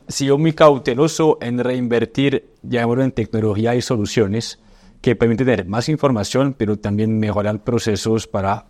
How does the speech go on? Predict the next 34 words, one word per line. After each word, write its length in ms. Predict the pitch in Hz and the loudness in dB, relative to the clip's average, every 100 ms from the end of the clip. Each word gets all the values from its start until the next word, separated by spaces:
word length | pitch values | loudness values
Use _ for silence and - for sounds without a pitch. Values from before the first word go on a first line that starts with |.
| _ | _
también 260 | 110 107 117 | -6 0 0
optimizar 440 | - 113 104 110 | 0 -2 0 0
rentabilidad 680 | 107 101 98 98 107 143 - | -2 -2 -2 -2 2 2 0
y 120 | 117 | -2
darles 440 | 104 101 101 104 | -2 0 0 -2
más 140 | 113 101 | -4 -4
escalabilidad. 760 | 107 - 98 90 90 95 87 - - - _ | -4 -4 -4 -2 -2 -2 -4 -8 -20 -20 _
Me 160 | 120 110 | -2 0
creo 140 | 135 | 2
que 80 | 139 | 2
cuando 220 | 123 113 | 2 2
hicimos 340 | 113 - 113 | 0 0 0
nosotros, 680 | 131 113 110 107 123 131 - - | 0 0 0 0 2 2 0 -6
eh, 300 | 110 104 101 | -6 -4 -4
esta 400 | 101 98 - 110 | -4 -4 -4 -2
intervención 760 | 117 113 98 104 95 113 113 110 | -2 -2 -2 -4 -2 -2 -2 -4
virtual, 680 | 107 107 95 - 107 95 98 - | -4 -2 0 2 2 2 -2 -8
eh, 420 | 90 95 92 92 - | -6 -4 -2 -4 -2
a 120 | 92 | -4
principios 580 | 95 98 - 82 104 110 | -2 -4 -4 0 2 2
del 160 | 95 | 2
dos 240 | 90 98 - | 0 -2 0
mil 160 | 110 | -2
veintidós, 640 | 98 95 92 101 98 113 - | 0 0 0 -2 2 0 2
creo 200 | 107 104 | -2 -2
que 140 | 98 | -4
fue, 320 | - 107 98 - _ - - | -2 -2 -2 -8 _ -20 -12
sobre 220 | - 113 | 0 0
el 120 | 95 | 0
tema 260 | 101 98 110 | -2 -2 0
de 100 | 104 | 0
las 180 | 95 98 | -2 -4
materias 440 | 98 104 104 110 | -6 -4 -4 -2
primas, 420 | 131 107 107 - | 0 0 -2 -8